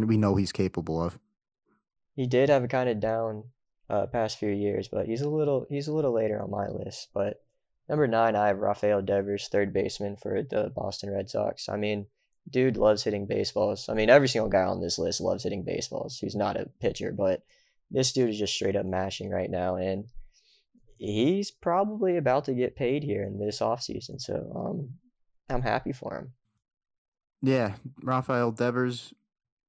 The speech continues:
Speaker 1: as much as it pains me that he's on the Red Sox, he's one of the more exciting hitters in the game,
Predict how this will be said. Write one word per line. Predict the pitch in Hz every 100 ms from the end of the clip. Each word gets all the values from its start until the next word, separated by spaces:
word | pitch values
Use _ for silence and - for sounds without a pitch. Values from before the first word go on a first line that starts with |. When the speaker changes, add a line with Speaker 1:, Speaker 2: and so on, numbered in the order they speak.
| _ _ -
Speaker 1:
as | 110
much | 123 120
as | 113
it | 110
pains | - 117 110
me | 110
that | 107 107
he's | 110
on | 110
the | 107
Red | 95 101 104
Sox, | 120 107 -
he's | - 113 107 107 110 - _ _ _
one | 107 110
of | 107
the | 101 87 - _ _ - - _ -
more | 120 107
exciting | 90 - 110 110 110
hitters | 110 113 113
in | 117
the | 113
game, | 117 120 127